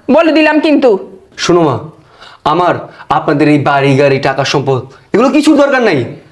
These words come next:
Speaker 2: আমার শুধু বাবার ভালোবাসা আর তার কাছ থেকে স্বীকৃতি পেলেই হবে।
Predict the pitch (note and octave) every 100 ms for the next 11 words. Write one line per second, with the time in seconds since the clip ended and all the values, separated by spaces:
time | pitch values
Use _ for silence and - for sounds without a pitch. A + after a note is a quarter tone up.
0 | _ C#3 C#3+ E3+ D3 D3 D3 B2+ D3 D3+
1 | D#3 F3 F3 - - - - D3 D3 C#3
2 | D3 - D3+ C#3+ D3+ D3 D3 D#3 C#3+ B2+
3 | A#2+ A2+